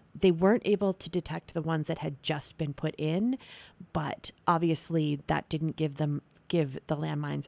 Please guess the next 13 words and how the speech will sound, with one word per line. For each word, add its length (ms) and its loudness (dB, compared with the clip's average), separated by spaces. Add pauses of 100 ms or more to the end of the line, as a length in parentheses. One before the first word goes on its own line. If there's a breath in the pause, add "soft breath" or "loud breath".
a 60 -2
lot 200 -4
of 80 -6
time 240 -6
to 120 -2
leach 440 -8
out, 400 0 (440 loud breath)
um, 520 -2 (200)
the 300 -2
chemicals 640 -4
that 220 -8 (120)
the 400 -6 (100)
bacteria 680 -4